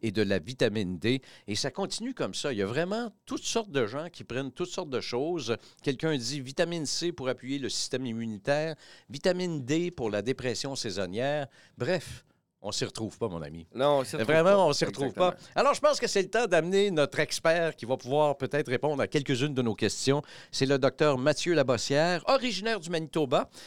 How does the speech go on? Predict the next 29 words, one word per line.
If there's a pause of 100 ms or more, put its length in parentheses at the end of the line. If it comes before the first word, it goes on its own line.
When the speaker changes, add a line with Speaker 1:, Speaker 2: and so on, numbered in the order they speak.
Speaker 1:
spécialiste (180)
en
médecine
interne
générale. (320)
Et
il
sera, (220)
à
compter
du
mois
de
juillet,
mon
cher, (300)
professeur
adjoint (160)
au
département
de
médecine
de
l'Université
de
Sherbrooke. (880)
Docteur
Labossière,
bonjour.